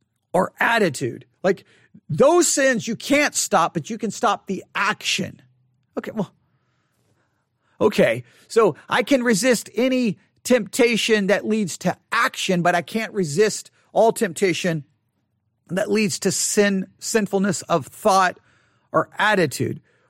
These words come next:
Well, does that, th-, does that, like, is that a, is that a victory somehow? Hey, you're still gonna sin in your mind. You're still gonna sin in your attitude. You're gonna still sin there.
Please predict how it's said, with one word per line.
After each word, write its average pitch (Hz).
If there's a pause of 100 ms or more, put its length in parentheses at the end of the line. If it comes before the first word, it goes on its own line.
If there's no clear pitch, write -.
Well, -
does 185
that, 196 (1200)
th-, 202
does 185
that, 196
like, 185 (1300)
is 190
that 208
a, 220
is 175
that 220
a 196
victory 269
somehow? 294 (140)
Hey, 269
you're 277
still 359
gonna 359
sin 320
in 294
your 254
mind. 269
You're 247
still 285
gonna 269
sin 262
in 240
your 226
attitude. 285 (200)
You're 214
gonna 262
still 294
sin 269
there. 240